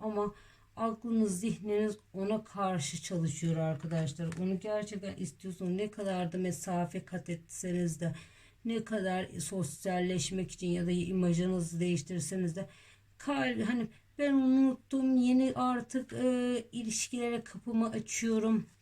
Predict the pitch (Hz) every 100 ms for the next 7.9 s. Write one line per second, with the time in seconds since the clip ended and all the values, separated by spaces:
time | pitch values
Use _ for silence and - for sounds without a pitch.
0 | _ _ _ 220 202 220 214 196 165 220
1 | 220 214 208 - - - _ _ - 226
2 | 220 208 208 196 - 196 190 - 180 196
3 | 202 - 190 185 180 165 190 233 - _
4 | _ _ 262 214 170 175 233 220 160 208
5 | 226 202 196 196 202 208 214 220 196 190
6 | 180 196 190 180 175 165 - 180 196 202
7 | 175 180 185 - 165 147 - 160